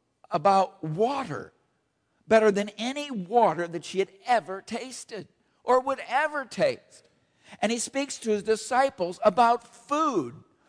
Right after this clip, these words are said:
food that is more satisfying than any food they had ever eaten or would ever eat in this earth. He was speaking, he was speaking about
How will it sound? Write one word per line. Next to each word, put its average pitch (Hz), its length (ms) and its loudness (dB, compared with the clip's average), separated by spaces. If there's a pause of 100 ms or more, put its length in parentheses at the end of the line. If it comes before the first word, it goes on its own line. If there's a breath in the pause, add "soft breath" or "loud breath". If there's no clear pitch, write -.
(340 soft breath)
food 269 300 -2
that 202 120 8
is 190 140 0
more 247 320 0
satisfying 226 840 0
than 214 120 -2 (120)
any 311 300 -8
food 208 440 -6
they 214 200 8
had 214 340 -2
ever 277 360 0
eaten 208 380 -10 (100)
or 233 160 4
would 240 240 2
ever 262 320 0
eat 196 320 -2 (220 loud breath)
in 233 160 -2
this 254 220 -2
earth. 285 520 -2 (920)
He 226 100 0
was 247 140 -2
speaking, 175 840 -8 (580)
he 202 120 -2
was 214 180 2
speaking 294 720 -8
about 202 460 4